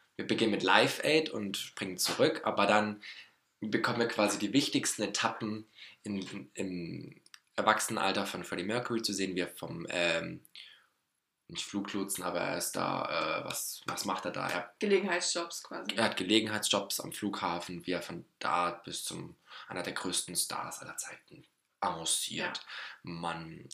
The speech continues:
Speaker 1: äh, sieht, wie er sich verliebt in Mary, wie er sich in die verliebt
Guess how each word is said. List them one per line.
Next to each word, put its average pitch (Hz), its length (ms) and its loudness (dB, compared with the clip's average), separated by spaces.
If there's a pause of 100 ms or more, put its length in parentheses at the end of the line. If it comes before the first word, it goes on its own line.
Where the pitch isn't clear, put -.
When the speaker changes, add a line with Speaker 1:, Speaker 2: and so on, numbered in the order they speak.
(640)
Speaker 1:
äh, 82 560 0 (760)
sieht, 104 560 -2
wie 87 160 -2
er 85 140 2
sich - 200 -4
verliebt - 680 -2 (340)
in 85 480 -6
Mary, 101 460 2 (280)
wie 104 120 2
er 95 80 2
sich 92 220 -2
in 87 100 -8
die 165 160 2
verliebt 131 640 4